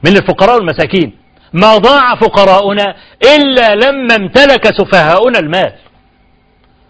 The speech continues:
يروح يصرف بال-، بالألوف المؤلفة، يروح أوروبا عشان يشم هوا وما يرضاش يروح يحج ولا يروح يعتمر. بلاش يحج ولا يعتمر، بلاش يعتمر، الحج طبعًا فرض عليه،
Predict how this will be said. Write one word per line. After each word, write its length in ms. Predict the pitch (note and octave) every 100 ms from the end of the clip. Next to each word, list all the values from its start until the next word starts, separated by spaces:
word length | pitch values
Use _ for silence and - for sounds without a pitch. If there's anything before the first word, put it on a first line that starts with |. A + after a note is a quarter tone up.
| _ _ _ _ _ -
يروح 200 | D3+ A#3+
يصرف 480 | G#3 C#4+ - A#3 -
بال-، 520 | D3 G#3+ G#3 F#3+ F3
بالألوف 680 | C3 E3+ F3+ G3+ C#4+ F4 -
المؤلفة، 600 | B3 A#3 A3 B3+ B3+ - _
يروح 160 | F#3 B3+ -
أوروبا 300 | A#3 C#4 G#3+
عشان 240 | G3+ G#3
يشم 280 | G#3+ C4+ C4
هوا 300 | A#3+ C#4+ B3+ - - -
وما 120 | G3
يرضاش 280 | A3+ D4 B3+
يروح 200 | C4+ A#3
يحج 340 | G#3 G3 C#3 G2+ - _ _ _ -
ولا 220 | E3+ A3
يروح 200 | A#3+ C#4
يعتمر. 440 | A#3+ F#3+ A3 G3 C3 - -
بلاش 360 | F#3 C4 C#4
يحج 300 | G3+ A3+ G3
ولا 160 | E3 C#3+
يعتمر، 400 | C3 E3+ B2 - _ C3+
بلاش 360 | G3 A#3 -
يعتمر، 600 | F3 E3+ D#3 G#3+ G3+ A#2+ G2+
الحج 280 | G2+ F3+ E3+
طبعًا 240 | F#3+ F#3+
فرض 280 | B3+ C#4 A#3
عليه، 260 | A3+ A3